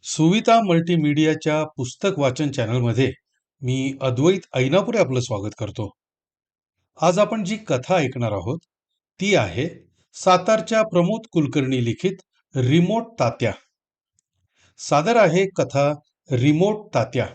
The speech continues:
संगमेश्वर तालुक्यात आंबवली नावाच्या गावापाशी एक शास्त्री नदी वाहते. ते गाव बाजारपेठेचं असल्यामुळे जरा इतर गावांपेक्षा मोठं आहे. साधारणतः चार हजार वस्तीचं गाव आहे.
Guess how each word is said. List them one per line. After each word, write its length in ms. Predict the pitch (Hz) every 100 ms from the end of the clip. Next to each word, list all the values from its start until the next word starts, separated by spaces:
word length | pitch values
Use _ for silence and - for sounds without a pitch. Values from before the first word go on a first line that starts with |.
| _ _ _ _ _ _ _ _ _ _ _ _ _ _ _ _ _ _ _ _ _ _ _ _ _ _ _ _
संगमेश्वर 680 | - 180 220 254 247 254 254 -
तालुक्यात 600 | 165 185 220 180 123 - -
आंबवली 480 | 135 151 196 214 226
नावाच्या 420 | 202 170 175 175
गावापाशी 720 | 156 123 143 165 165 160 170
एक 100 | 170 170
शास्त्री 480 | - 107 - 185
नदी 240 | 180 165 147
वाहते. 360 | 110 101 113 98 _ _ _ _ _ _ _ _ _ -
ते 120 | 202
गाव 220 | 170 208
बाजारपेठेचं 760 | 170 135 143 196 202 196 214 220
असल्यामुळे 460 | 180 196 190 202
जरा 180 | 185 202
इतर 320 | 175 123 208
गावांपेक्षा 560 | 170 170 190 175 - 208
मोठं 340 | 147 120 139
आहे. 100 | 117 - _ _ _ _ _ _ _ -
साधारणतः 680 | - 190 233 254 247 254 247 254
चार 220 | 196 214
हजार 220 | 196 208
वस्तीचं 540 | 185 170 175 170 175
गाव 200 | 135 127
आहे. 140 | 131